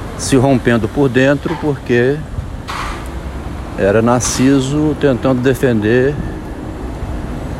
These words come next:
uma posição indefensável, né? Aí o Freud introduziu na psicanálise o paradoxo. Introduziu o paradoxo, quer dizer, introduziu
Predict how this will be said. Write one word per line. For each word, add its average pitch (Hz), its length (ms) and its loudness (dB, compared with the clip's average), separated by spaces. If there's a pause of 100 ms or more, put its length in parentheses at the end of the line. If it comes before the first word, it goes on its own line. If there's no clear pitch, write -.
(120)
uma 113 120 2
posição 120 640 2
indefensável, 120 920 2
né? 107 180 -2 (300)
Aí 104 180 2
o 160 60 2
Freud 110 440 2
introduziu 123 680 0
na 127 160 0
psicanálise 123 960 0 (1040)
o 180 100 4
paradoxo. 165 680 0 (1700)
Introduziu 113 520 0
o 113 60 -2
paradoxo, 127 600 2
quer 123 120 2
dizer, 98 380 2
introduziu 123 760 2